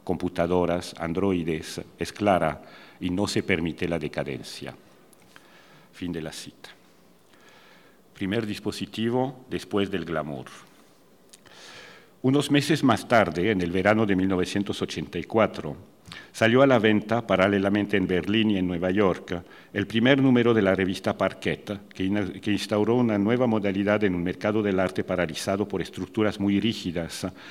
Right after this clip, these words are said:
e incapaz de confrontar la aparición de una clase de edad, los baby boomers, que ya la estaban haciendo en la reordenación del capital y apostaban de nuevo, por primera vez después del crack de mil novecientos veintinueve,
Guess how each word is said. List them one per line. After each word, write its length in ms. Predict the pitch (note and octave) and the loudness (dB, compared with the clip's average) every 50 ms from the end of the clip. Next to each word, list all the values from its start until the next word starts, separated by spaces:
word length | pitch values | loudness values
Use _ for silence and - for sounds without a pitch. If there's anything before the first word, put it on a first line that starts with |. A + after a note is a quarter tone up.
| - - - | -20 -10 -4
e 80 | - | -2
incapaz 400 | G#2+ A2+ - A#2 A2 - B2 B2+ | 0 0 2 0 0 2 2 0
de 100 | A2+ A2+ | 0 0
confrontar 520 | - G#2+ F#2+ - - G2+ F#2 - A2 G#2+ G#2+ | -2 -2 -4 -2 -2 -4 -2 -2 0 0 0
la 80 | G2+ | 0
aparición 460 | F2 - F#2 F2+ F2 - - A2 A2 | 0 -2 -2 -6 -6 -4 -4 -2 0
de 100 | G#2 G#2 | 0 0
una 160 | G2 F2+ F2+ E2+ | 0 0 -2 -2
clase 320 | - G#2 G2 - - G#2 | -4 -6 -4 -2 -2 -2
de 160 | F2+ F#2 F2 | 0 0 -2
edad, 500 | E2+ D#2 F#2 F#2 F2+ E2 E2 G2 G#2+ G#2+ - | -2 0 0 0 0 0 -2 -4 -4 -6 -6
los 200 | E2+ F2 E2+ D#2+ | -4 -4 -2 0
baby 280 | F2+ F#2 F2+ F2+ F2 E2 | 2 0 2 0 -2 -2
boomers, 600 | F2+ A2 A2 G#2+ F#2+ E2+ E2+ F2+ F2+ F#2 - F#2+ - - - - - - - - | 0 0 2 2 0 -2 -2 -4 -6 -6 -10 -12 -12 -14 -16 -18 -18 -18 -8 -4
que 120 | - A2 | 0 2
ya 120 | A2 B2+ | 4 4
la 100 | C3+ C3 | 4 4
estaban 320 | A#2 - - A2 A2 A2 G2+ | 2 0 0 0 0 0 0
haciendo 440 | G2+ G2 - - A2 A2 A2 A#2 A2+ | 0 -2 -2 -2 -2 0 0 0 0
en 60 | G2 | 0
la 80 | F2+ | 0
reordenación 760 | E2+ - F#2 G2 G2+ G2 G2 F2 F2+ F2+ F2+ E2+ - - A2 | -2 -4 -2 -2 0 0 0 -2 -4 -4 -6 -4 -4 -2 -2
del 160 | G#2 G#2 F2+ | -2 -2 -4
capital 680 | F#2+ F#2 F2 - F2+ D#2+ - - G#2 F#2+ E2+ E2 E2 D#2+ - - - - - - | -4 -6 -6 -6 -8 -8 -4 -2 0 0 0 -2 -4 -8 -12 -18 -20 -20 -18 -6
y 100 | - G2+ | 0 2
apostaban 540 | G#2 G2+ G#2 G#2+ - - - A#2 B2 C3 A#2+ | 2 2 2 -2 -4 0 2 4 4 4 2
de 120 | G2+ G#2+ G2+ | 2 0 0
nuevo, 560 | G2+ G#2 A2+ A2 G#2+ F#2+ F#2 F#2+ G2+ G2 G2 | 0 2 2 4 4 4 2 0 -2 -2 -4
por 160 | - F#2 - | -4 -4 -4
primera 340 | - F#2+ F#2+ G2+ G2 G2 G2+ | -2 -2 0 0 2 2 2
vez 200 | G2 G#2+ G2 - | 2 2 2 0
después 320 | F#2 - - - F#2+ E2 | -2 -6 -4 -4 -4 -2
del 180 | - F2+ E2 - | -4 -4 -6 -4
crack 260 | - G2 G2+ - - | -2 -2 -2 -2 -2
de 100 | G2 E2+ | -2 -4
mil 120 | D#2+ F2 | -4 -4
novecientos 540 | E2+ F2 F2+ E2+ - - F#2 E2+ - G2 E2 | -6 -6 -6 -6 -6 -6 -8 -6 -6 -4 -4
veintinueve, 760 | E2+ D#2+ - - E2+ E2 F#2+ A2+ A2 G2+ E2 F2 F2+ F2 F2+ | -4 -6 -6 -8 -8 -4 -2 -2 0 0 0 -2 -4 -6 -8